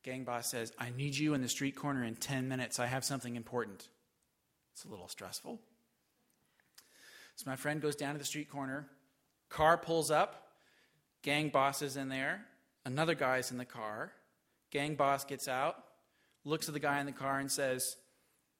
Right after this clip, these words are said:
"This brother's a holy man. Listen to what he says." Looks at my friend and says, "Tell him about Jesus." So he sits down in the car,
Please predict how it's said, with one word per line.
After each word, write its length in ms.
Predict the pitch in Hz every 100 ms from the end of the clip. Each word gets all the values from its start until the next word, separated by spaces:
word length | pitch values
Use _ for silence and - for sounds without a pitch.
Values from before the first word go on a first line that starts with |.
| _ _ _ _ _ -
"This 180 | 180 -
brother's 400 | 196 185 185 160
a 60 |
holy 300 | 147 175 165
man. 380 | 156 139 127 110 - - _ _ _ _ _ _ _ _ _ _ _ _ _ _ _ 147
Listen 300 | 196 175 175
to 60 |
what 140 | 165 156
he 80 |
says." 580 | 143 175 143 117 113 - - _ _ _ _ _ _ _ _ _ _ _ _ _ -
Looks 240 | 147 147
at 60 | 143
my 140 | 135
friend 360 | 131 139 156 156
and 120 | 127
says, 500 | 135 123 117 - - _ _ _ _ _ _ _ -
"Tell 180 | 175
him 80 | 170
about 240 | 160 160 151
Jesus." 600 | 160 147 139 - - - _ _ _ _ _ _ _ _ _ _ _ _ _ _ _ _ - - - _ -
So 120 | 147
he 60 |
sits 220 | 135 165 151
down 180 | 156
in 60 | 151
the 60 | 147
car, 480 | 160 160 190 262